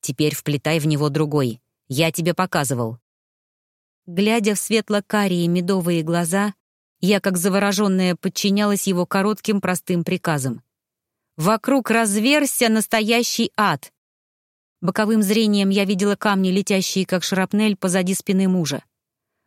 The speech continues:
Руками я обхватила его за шею и без сомнений делала то, что он говорит. Кажется, я даже применила несколько новых заклинаний. Всё происходило само собой.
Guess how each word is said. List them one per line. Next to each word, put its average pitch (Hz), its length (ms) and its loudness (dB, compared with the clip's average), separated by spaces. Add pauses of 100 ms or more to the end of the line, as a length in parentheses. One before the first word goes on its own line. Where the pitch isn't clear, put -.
Руками 190 440 0
я 175 200 0
обхватила 180 480 -2
его 170 240 0
за 160 140 0
шею 190 400 -2 (380)
и 233 80 2
без 220 220 0
сомнений 220 580 2
делала 190 400 2
то, 254 160 0
что 202 220 -2
он 202 180 2
говорит. 185 480 -2 (920)
Кажется, 240 340 0
я 247 160 2
даже 226 220 2
применила 233 460 2
несколько 233 520 0
новых 233 400 2
заклинаний. 175 800 0 (240)
Всё 302 240 0
происходило 254 640 0
само 233 280 0
собой. 208 480 0